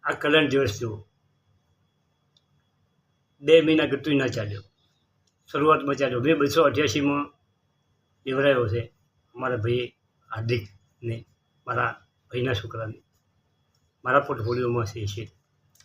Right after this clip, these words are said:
ત્રણસો ચારસો છે, એને મેં હોય શેર લેવડાવ્યા, બહેન અઠ્યાસીમાં લેવડાવ્યા,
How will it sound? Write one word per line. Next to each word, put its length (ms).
ત્રણસો 280
ચારસો 360
છે, 200
એને 180
મેં 180
હોય 140
શેર 160
લેવડાવ્યા, 320
બહેન 320
અઠ્યાસીમાં 520
લેવડાવ્યા, 360